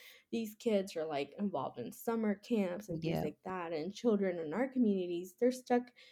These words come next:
Speaker 1: watching T V all day and during the summer because, unfortunately, there's not programs that can help them.
Speaker 2: Yeah. No, dude, that's, that's huge, actually, that you brought that up because my mom's a nanny as well,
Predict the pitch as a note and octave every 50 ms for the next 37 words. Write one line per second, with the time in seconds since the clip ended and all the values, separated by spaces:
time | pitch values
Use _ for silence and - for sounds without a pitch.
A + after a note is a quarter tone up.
0 | - - _ _ - A#3+ A#3 B3 B3 B3 B3 A#3+ A#3 A#3 A3+ A3 A3 A3 G#3+ G3+
1 | F#3+ F#3 F#3 F#3+ F3 E3+ E3 E3 E3 D#3+ D#3 - - _ _ - G#3+ A3 G#3 G#3
2 | - F#3+ F#3+ F#3 F#3 F3+ F3 - - E3 E3 C#3+ A#2 G#2 - - F3+ G3 A#3 G3
3 | F3+ G3 - - E3+ D3+ - - A#3 G#3+ G3+ G3 F#3+ G3 G3+ G3+ G3 F3+ C#3 D#3+
4 | - - F#3+ F3+ E3 - _ - - G#3 F#3 F#3+ - D3+ C3+ C3 C#3 G3 - -
5 | - E3 E3 - - E3 - - E3+ D#3 - _ - - - - - - - _
6 | _ _ - F#3 E3+ E3 D#3+ E3 E3 E3 E3 E3 E3 E3 F3 F3+ F#3 F#3 F#3+ G3
7 | G3 F#3 F3 G3 F#3+ F3+ F#3 F3+ F#3 F#3 - - - - - F3 F3 F3 F3+ F#3
8 | F#3+ F#3+ - - - G3+ G#3+ A3 G3 G3+ F#3 F#3+ - - F#3+ F3+ F3 E3 E3 D#3+
9 | E3+ E3 - F3 E3+ E3 D#3+ E3 D#3+ - E3+ D#3+ E3+ D#3+ D#3+ D#3+ D#3+ E3 F3+ F#3
10 | F3+ F#3 F3 E3 D#3+ D#3+ E3 E3 E3 D#3+ D#3 D#3+ D#3 D3+ D#3 D3+ D#3+ E3+